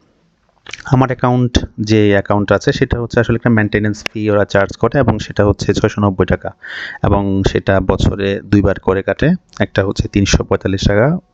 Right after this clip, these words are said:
basically তিনশো টাকা কাটার কথা, পঁয়তাল্লিশ টাকা হচ্ছে ওদের, আহ, ভ্যাট এবং সেটা বছরে দুইবার কাটে। আর তিনশো পঁয়তাল্লিশ, তিনশো পঁয়তাল্লিশ করে ছয়শো নব্বই।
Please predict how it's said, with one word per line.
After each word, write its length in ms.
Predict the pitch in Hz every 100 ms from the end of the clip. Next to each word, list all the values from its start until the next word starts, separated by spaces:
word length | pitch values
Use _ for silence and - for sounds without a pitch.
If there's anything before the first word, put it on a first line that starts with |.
| _
basically 340 | - 127 131 135
তিনশো 280 | 123 117
টাকা 180 | 131 127
কাটার 240 | 120 120 120
কথা, 180 | 127
পঁয়তাল্লিশ 340 | - 120 110 101
টাকা 220 | 110 101
হচ্ছে 240 | 98 - 98
ওদের, 200 | 101 98 107 - - - - - _ -
আহ, 280 | 98 95 92
ভ্যাট 420 | 120 110 - - - _ _
এবং 200 | 104 110
সেটা 220 | - 110
বছরে 260 | 104 98 113
দুইবার 260 | 104 98
কাটে। 260 | 95 95 143 208 - - - - -
আর 40 |
তিনশো 320 | - 104 - 104
পঁয়তাল্লিশ, 560 | - - - 101 98
তিনশো 200 | 117 107
পঁয়তাল্লিশ 320 | 110 110 107
করে 140 | - 170
ছয়শো 280 | - 120 101
নব্বই। 280 | 92 87